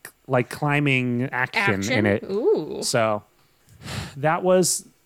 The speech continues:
Speaker 1: Third Man on the Mountain and minute twenty-four of High School Musical three.
Speaker 2: Oh, boy. Until next time, you can find us on social media. We're at Amateur Nerds on Instagram.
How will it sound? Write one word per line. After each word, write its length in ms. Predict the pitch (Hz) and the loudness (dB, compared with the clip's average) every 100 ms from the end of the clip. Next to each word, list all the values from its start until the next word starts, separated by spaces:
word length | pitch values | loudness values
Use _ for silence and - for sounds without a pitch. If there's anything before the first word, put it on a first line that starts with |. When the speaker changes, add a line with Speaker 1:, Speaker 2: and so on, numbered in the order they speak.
| _ | _
Speaker 1:
Third 320 | - 185 180 | 0 2 2
Man 280 | 170 170 170 | 2 2 4
on 80 | |
the 80 | 160 | 2
Mountain 420 | 156 180 190 233 240 | 2 0 0 0 0
and 340 | 160 151 147 131 | 2 4 4 2
minute 320 | 147 135 - | 0 0 -4
twenty-four 880 | - 151 139 139 - 131 123 127 143 | 0 0 2 0 2 4 6 6 4
of 180 | 143 123 | 2 0
High 120 | 123 | 2
School 200 | 120 - | 0 2
Musical 320 | 120 110 - 110 | 4 4 2 0
three. 380 | 120 117 139 147 _ _ - | 2 2 2 -4 _ _ -12
Speaker 2:
Oh, 120 | 285 | -10
boy. 420 | 262 160 214 220 123 - _ _ _ _ _ - | -6 -2 -2 -2 -6 -16 _ _ _ _ _ -6
Until 320 | 233 294 311 | -4 0 0
next 340 | 254 262 - | 0 -4 -6
time, 300 | - 196 185 | -6 -4 -2
you 80 | 208 | -4
can 200 | 226 254 | -6 -6
find 260 | 208 208 208 | -4 -2 -2
us 120 | 202 | -4
on 140 | 196 | -6
social 300 | 196 185 - | -4 -4 -4
media. 480 | 190 208 220 196 - - | -4 -2 -2 -4 -6 -4
We're 100 | 196 | -4
at 280 | - 196 - | -2 -4 -2
Amateur 400 | 202 190 - 208 | -4 -4 -4 -2
Nerds 480 | 240 294 294 254 | 0 0 0 -2
on 280 | - 190 190 | -4 -2 -4
Instagram. 840 | - 285 - 320 320 320 330 320 | -6 -8 -6 -2 -2 -2 -2 -4